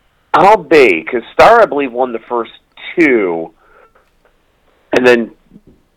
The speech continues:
yeah, I guess Montana, 'cause Montana won five titles. The, uh, they set the record until, uh, until, well, Tom Brady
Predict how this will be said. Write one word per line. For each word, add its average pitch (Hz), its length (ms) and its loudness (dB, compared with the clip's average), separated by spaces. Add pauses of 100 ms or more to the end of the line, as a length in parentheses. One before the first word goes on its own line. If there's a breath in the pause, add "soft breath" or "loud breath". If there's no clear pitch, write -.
(340)
yeah, 135 300 2
I 113 100 -8
guess 117 220 2
Montana, 135 420 0
'cause 139 220 -2
Montana 151 460 2
won 135 320 0 (160)
five 104 320 0 (100)
titles. 92 540 -4 (1800)
The, 127 280 4
uh, 113 220 2
they 127 260 -4
set 135 100 2
the 135 80 -4
record 151 360 0
until, 101 520 -4
uh, 95 240 2 (380)
until, 131 340 2
well, 120 200 4
Tom 135 280 2
Brady 123 440 -4